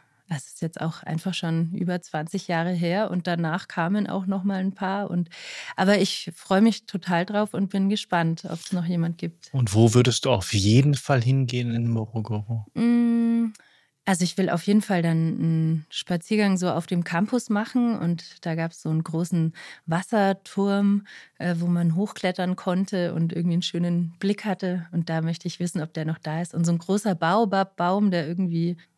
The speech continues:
Speaker 1: so breit war wie, weiß ich gar nicht, fünf Menschen konnten da, glaub ich, mit ausgestreckten Armen nebeneinander stehen.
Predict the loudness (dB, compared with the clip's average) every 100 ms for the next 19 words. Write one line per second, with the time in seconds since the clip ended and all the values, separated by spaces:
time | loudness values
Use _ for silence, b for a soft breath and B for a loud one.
0 | _ -8 -8 -4 -4 -4 -2 -4 -2 -2
1 | 0 0 0 -2 -8 _ _ _ _ -4
2 | -4 -4 -4 -4 -4 -10 -4 0 0 0
3 | -2 -2 -2 0 0 -2 -2 -4 -2 -4
4 | -4 -6 -6 -10 -8 -6 -6 -6 -4 -2
5 | 0 0 -2 -2 -2 -4 -6 -6 -4 -4